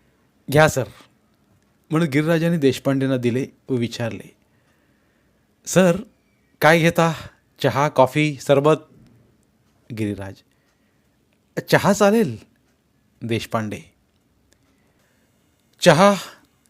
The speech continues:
खारावलेले काजू व बिस्किटे पाठव." "बोला सर." "मला ना आजकाल या कॉलेजात जावंच वाटत नाही.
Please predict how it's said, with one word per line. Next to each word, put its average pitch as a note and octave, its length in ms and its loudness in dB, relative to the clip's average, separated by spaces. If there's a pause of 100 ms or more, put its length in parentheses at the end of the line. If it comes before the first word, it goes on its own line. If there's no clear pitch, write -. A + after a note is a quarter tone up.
(100)
खारावलेले F3 460 2
काजू D3+ 400 2
व F3+ 140 -2
बिस्किटे D3+ 400 2
पाठव." B2+ 280 -2 (1800)
"बोला C#3 260 2
सर." A#2+ 140 -8 (2000)
"मला D#3 340 2
ना G3 260 0 (100)
आजकाल F3 500 0
या D#3 160 2
कॉलेजात D#3 460 2
जावंच C3+ 400 -2
वाटत C3+ 300 -4
नाही. G#2+ 260 -8